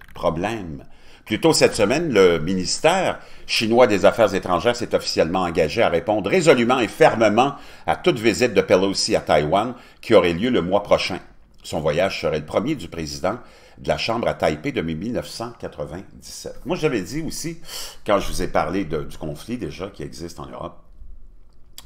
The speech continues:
quand je vous en avais parlé depuis très longtemps, c'est pas parce que j'étais un prophète de malheur, mais moi, je savais que les sources que j'avais, les sources américaines de ces grands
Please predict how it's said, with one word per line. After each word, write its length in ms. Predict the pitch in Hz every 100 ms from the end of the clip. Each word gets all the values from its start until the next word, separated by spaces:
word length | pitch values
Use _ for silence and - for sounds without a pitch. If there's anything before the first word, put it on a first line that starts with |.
| -
quand 120 | 87
je 80 | 80
vous 60 |
en 80 | 80
avais 140 | 80
parlé 320 | 80 73 76 92
depuis 300 | 76 - -
très 200 | - 78
longtemps, 400 | 73 - 165 175 - - - - - - - - - - - - -
c'est 160 | - 80
pas 100 | 92
parce 140 | 87
que 80 | 87
j'étais 160 | -
un 60 | 85
prophète 320 | 82 82 82
de 60 | 78
malheur, 280 | 76 87 90
mais 100 | 78
moi, 120 | 82
je 140 | 78
savais 440 | 73 - 78 73 90
que 100 | 73
les 180 | 73 73
sources 480 | - 107 90 -
que 180 | - 69
j'avais, 540 | 71 73 69 101 - - - - - -
les 100 | -
sources 260 | - -
américaines 440 | 151 104 - 131 147
de 80 |
ces 240 | - 82 71
grands 480 | - 76 85 78